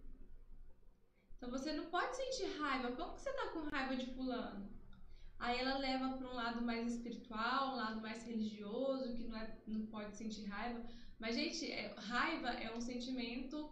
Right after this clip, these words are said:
do ser humano. E se não for expressado,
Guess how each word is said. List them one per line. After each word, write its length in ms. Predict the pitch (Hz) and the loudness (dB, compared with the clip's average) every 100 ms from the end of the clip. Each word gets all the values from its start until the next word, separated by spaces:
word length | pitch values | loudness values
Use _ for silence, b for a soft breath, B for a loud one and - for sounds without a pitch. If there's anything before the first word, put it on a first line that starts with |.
| - | -8
do 400 | 226 214 240 262 | -6 -4 -2 -2
ser 380 | - 294 277 339 | -2 2 2 2
humano. 580 | 294 240 240 233 202 - - B B B - | 2 2 0 0 -2 -4 -10 B B B -6
E 80 | |
se 460 | 233 - 302 320 349 | -4 0 0 2 2
não 240 | 311 - | 2 0
for 160 | - 311 | 0 0
expressado, 1400 | - - - - 247 240 - 247 240 262 240 202 196 - | 0 -4 -10 -6 -4 -2 -2 0 2 2 0 -2 -4 -4